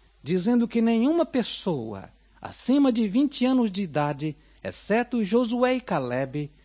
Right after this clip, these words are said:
eram dignos de entrar na terra. Por quarenta anos, os israelitas vaguearam pelo deserto, até que toda a velha geração morreu,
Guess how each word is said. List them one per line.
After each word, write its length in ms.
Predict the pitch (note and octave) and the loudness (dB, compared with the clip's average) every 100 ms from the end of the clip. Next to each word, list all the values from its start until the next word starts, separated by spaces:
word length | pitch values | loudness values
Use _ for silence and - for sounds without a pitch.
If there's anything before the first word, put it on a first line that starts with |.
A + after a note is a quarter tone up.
| _ _ | _ _
eram 340 | - A#3+ C4+ A#3 | -4 0 2 0
dignos 560 | E3+ C4 A3+ A3 G3+ | 2 0 2 2 2
de 100 | F3+ | 0
entrar 380 | F#3+ F3+ D3+ D3 | -2 -2 -4 -4
na 120 | D3 | -6
terra. 440 | - B2 G#2+ F#2+ - _ _ _ _ _ _ _ _ _ _ _ - | -8 -8 -8 -10 -20 _ _ _ _ _ _ _ _ _ _ _ -4
Por 180 | D3 | -4
quarenta 680 | - C3+ A2+ A2 F#3 B3+ B3 | -2 -2 0 0 0 2 0
anos, 640 | A#3 A3 A3+ B2 F#2 - - _ _ _ - | 0 0 0 -2 -8 -18 -20 _ _ _ -14
os 180 | A#2 A#2 | -10 -6
israelitas 760 | C3 C#3 F3+ F3 A3 G#3+ G#3 D#3+ | -6 -2 0 0 -2 -2 -4 -2
vaguearam 840 | F#3+ F#3 E3+ E3+ G#3+ A#3 A#3+ A#3 | -2 -2 -2 0 2 2 0 -2
pelo 260 | A3 G#3+ F#3 | -2 -2 0
deserto, 760 | F3 C3+ A#2 C3+ C3 - D3 - _ _ _ - | -2 -4 -4 -6 -6 -10 -10 -12 _ _ _ -10
até 440 | G#3 - G#3 A3+ | -10 -4 -2 -2
que 220 | A3 A3+ | -2 -8
toda 640 | A3 _ E3 G3+ F#3 C#3+ A#2+ | -8 _ -2 0 0 -2 -4
a 40 | |
velha 460 | A2 E3+ A#3+ A#3 G#3+ | -2 2 2 2 2
geração 500 | G#3+ G3+ - F#3+ F#3+ | 0 -2 -4 -4 -2
morreu, 480 | F#3 E3 G#2+ F#2 | 0 0 -2 -6